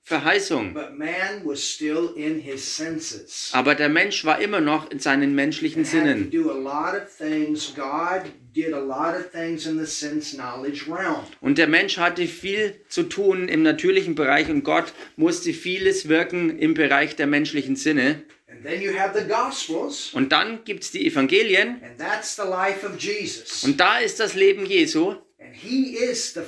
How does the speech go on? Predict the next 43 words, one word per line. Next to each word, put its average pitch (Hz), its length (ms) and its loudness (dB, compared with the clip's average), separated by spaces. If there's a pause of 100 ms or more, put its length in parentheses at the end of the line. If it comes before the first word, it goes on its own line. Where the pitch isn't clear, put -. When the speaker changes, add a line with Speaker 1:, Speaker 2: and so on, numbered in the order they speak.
(140)
Speaker 2:
first 220 540 -6
one 175 260 -2 (300)
Speaker 1:
Und 156 160 2
er 214 220 6
ist 196 260 0
der 180 200 6 (140)
allererste 196 1000 2
Speaker 2:
with 147 200 -12
the 139 60 -14
new 160 220 -8
creation. 160 600 -4 (280)
Speaker 1:
mit 147 180 4
der 160 120 6
neuen 156 400 4
Schöpfung. 131 540 0
Speaker 2:
The - 80 -8
Son 165 260 -8
of 156 120 -8
God. 143 300 -8
He's - 240 -10
the 185 80 -8
perfect 202 500 -2
example. 151 460 -4
Speaker 1:
Der 160 160 6
Sohn 220 300 2
Gottes 170 400 2
und 165 140 2
er 170 180 4
ist 185 240 2
das 170 200 0
vollkommene 165 640 4
Beispiel 160 540 2
und 147 120 2
Vorbild. 120 600 0
Speaker 2:
And 127 100 -20
then 156 180 -6
you 156 80 -4
have 156 220 -8
the 147 60 2
epistles - 640 -10
and 139 40 -4
Speaker 1:
Und 127 140 -2
Speaker 2:
the, 127 40 -6